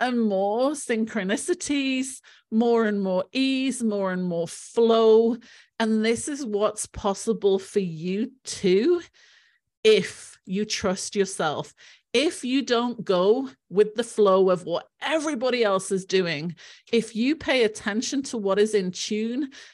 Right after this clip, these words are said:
and in alignment with you, especially if you pay attention to the seasons.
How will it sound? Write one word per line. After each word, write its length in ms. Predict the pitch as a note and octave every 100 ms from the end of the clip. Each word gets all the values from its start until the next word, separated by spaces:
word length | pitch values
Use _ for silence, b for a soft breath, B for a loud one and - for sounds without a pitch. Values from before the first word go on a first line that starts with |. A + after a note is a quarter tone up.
| B
and 140 | G#3+ G#3
in 200 | G#3+ G#3
alignment 680 | G3 F3+ F#3 G#3 A3 -
with 200 | F#3 F3
you, 480 | D#3+ D#3+ F3+ A#3+ D#4+ - B B B -
especially 960 | A#3 A#3 - - A#3+ B3 - F#4+ E4
if 200 | A#3 A3+
you 180 | G#3+ C4
pay 320 | - B3+ A#3
attention 720 | A#3 A3 - G#3+ G#3+ A3 A#3 A3
to 140 | A3+
the 140 | E3+
seasons. 840 | D#3+ - G3+ G3+ G#3+ F3+ D#3 D#3+